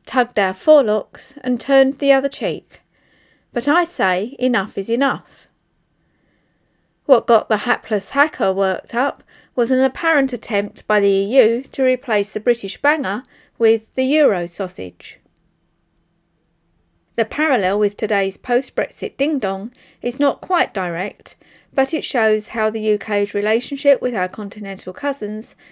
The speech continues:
has had its ups and downs for decades. George Eustice,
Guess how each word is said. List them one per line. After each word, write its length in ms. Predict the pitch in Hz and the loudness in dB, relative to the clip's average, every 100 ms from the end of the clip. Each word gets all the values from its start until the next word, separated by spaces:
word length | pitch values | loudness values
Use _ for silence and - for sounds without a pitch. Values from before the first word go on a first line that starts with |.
| _ | _
has 160 | - 285 - | -6 -6 -4
had 140 | 220 | -4
its 160 | 214 - | -4 -4
ups 280 | - - - | -6 -6 -8
and 140 | 294 | -2
downs 340 | 262 190 190 - | -2 -2 -8 -14
for 100 | 196 | -4
decades. 840 | 254 262 190 175 - _ - - _ _ _ _ _ _ _ _ _ _ _ _ _ _ _ _ _ _ _ _ _ - | -4 -4 -10 -10 -12 _ -20 -20 _ _ _ _ _ _ _ _ _ _ _ _ _ _ _ _ _ _ _ _ _ 2
George 300 | 233 220 285 | 4 4 2
Eustice, 680 | 330 359 - 220 269 - | 2 2 0 0 0 -12